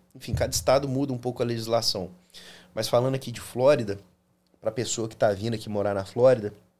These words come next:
é legal vir com essa, com essa concepção pra ela fazer um negócio saudável, né?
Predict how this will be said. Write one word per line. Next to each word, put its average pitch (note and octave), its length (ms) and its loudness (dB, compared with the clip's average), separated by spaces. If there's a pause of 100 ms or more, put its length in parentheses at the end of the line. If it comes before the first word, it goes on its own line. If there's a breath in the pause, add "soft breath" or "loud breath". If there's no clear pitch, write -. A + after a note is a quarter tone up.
(960 loud breath)
é - 80 0
legal A#2+ 300 8
vir C3+ 260 -2
com C#3+ 220 2
essa, B2+ 560 4
com A#2+ 140 0
essa A#2 180 2
concepção A2+ 760 2 (380 soft breath)
pra B2 140 4
ela D3 120 8
fazer C#3 220 2
um C3+ 80 2
negócio A#2 380 2
saudável, G2 720 4
né? G#2 220 -2